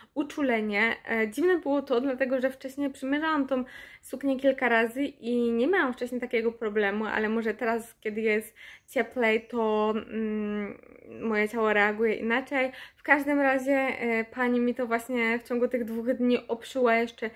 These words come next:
silikonem, więc bardzo fajnie. No teraz ta suknia jest zdecydowanie wygodniejsza, także dzisiaj już odebrałam i jestem, e, bardzo zadowolona. E, tak, odebrałam właśnie suknię, mm, welon, e, takie też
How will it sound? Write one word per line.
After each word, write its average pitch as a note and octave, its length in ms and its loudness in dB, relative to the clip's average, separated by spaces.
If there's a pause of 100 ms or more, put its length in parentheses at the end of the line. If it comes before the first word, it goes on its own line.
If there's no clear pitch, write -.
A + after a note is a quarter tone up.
(200)
silikonem, A#3+ 920 0
więc A3+ 300 2
bardzo A#3 440 -2
fajnie. A3+ 360 -2
No A3 140 -2
teraz A3+ 300 0
ta A3+ 100 -6
suknia A#3 280 -4
jest A3 200 -2
zdecydowanie G#3+ 600 -4
wygodniejsza, A#3 680 0 (260)
także B3 300 0
dzisiaj A#3 280 -2
już A3+ 220 0 (320)
odebrałam B3+ 840 2
i A3+ 100 -4
jestem, G#3+ 580 -4
e, G3 240 -2
bardzo G#3 320 -6
zadowolona. A3 800 0 (400)
E, G#3+ 240 0
tak, A#3+ 340 2
odebrałam G#3 440 0
właśnie G3+ 280 -10
suknię, B3 600 0 (220)
mm, G#3+ 480 -4
welon, A3+ 680 2
e, G#3 540 0
takie G3+ 360 -4
też G3+ 280 -4